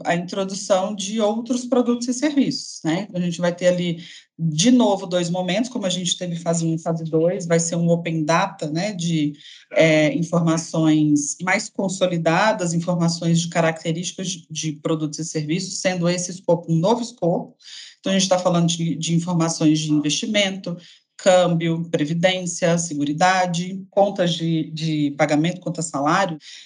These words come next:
é, entram todos aqui na fase quatro. Então, a gente vai ter dois momentos também. Um primeiro open data, como a gente fez lá no,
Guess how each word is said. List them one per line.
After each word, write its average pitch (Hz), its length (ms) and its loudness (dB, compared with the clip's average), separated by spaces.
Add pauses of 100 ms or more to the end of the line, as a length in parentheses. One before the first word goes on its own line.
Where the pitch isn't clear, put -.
(120)
é, 170 260 4
entram 196 280 -4
todos 196 280 -2
aqui 208 220 -6
na 196 100 -2
fase 208 280 -2
quatro. 160 440 2
Então, 165 160 -4
a 180 40 -4
gente 190 160 -8
vai 196 100 0
ter 196 140 -6
dois 185 320 2
momentos 226 340 -2
também. 202 320 4
Um 165 100 0
primeiro 185 420 -2
open 170 300 0
data, 190 320 2
como 214 200 -6
a 185 40 -4
gente 175 260 -8
fez 165 220 -2
lá 160 200 4
no, 156 440 0